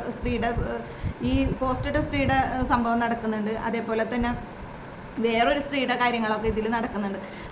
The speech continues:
അവരൊരിക്കൽ പോലും ഈ യൂട്യൂബേഴ്സിനോട് അല്ലെങ്കിൽ ഈ ഗ്രൂപ്പിലുള്ള ആരോടും നിങ്ങൾ പോയിട്ടൊരു വീഡിയോ ഇട്ടിട്ട് അല്ലെങ്കിൽ എൻ്റെ,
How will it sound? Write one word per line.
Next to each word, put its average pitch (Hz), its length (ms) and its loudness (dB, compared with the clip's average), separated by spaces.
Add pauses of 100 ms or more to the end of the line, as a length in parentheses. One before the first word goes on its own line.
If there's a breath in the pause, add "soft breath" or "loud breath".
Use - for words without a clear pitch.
അവരൊരിക്കൽ 277 500 2
പോലും 285 240 4
ഈ - 80 2
യൂട്യൂബേഴ്സിനോട് 240 680 0
അല്ലെങ്കിൽ 233 260 2
ഈ - 60 0
ഗ്രൂപ്പിലുള്ള 240 400 0 (100)
ആരോടും 220 360 2
നിങ്ങൾ 208 200 0
പോയിട്ടൊരു 254 360 2
വീഡിയോ 254 240 2
ഇട്ടിട്ട് 220 260 2
അല്ലെങ്കിൽ 254 280 2
എൻ്റെ, 240 200 4